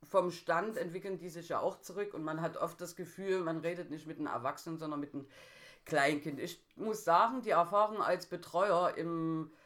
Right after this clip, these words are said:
Schwerpunkt, äh, Demenzbereich hilft mir natürlich jetzt unwahrscheinlich,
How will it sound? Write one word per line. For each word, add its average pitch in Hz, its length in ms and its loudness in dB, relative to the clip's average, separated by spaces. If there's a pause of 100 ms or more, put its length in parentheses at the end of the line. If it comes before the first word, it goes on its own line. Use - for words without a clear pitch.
(420)
Schwerpunkt, 170 760 2
äh, 156 240 0
Demenzbereich 165 920 0
hilft 233 380 -2
mir 175 160 0
natürlich 175 560 0
jetzt 185 340 -2
unwahrscheinlich, 185 1120 -2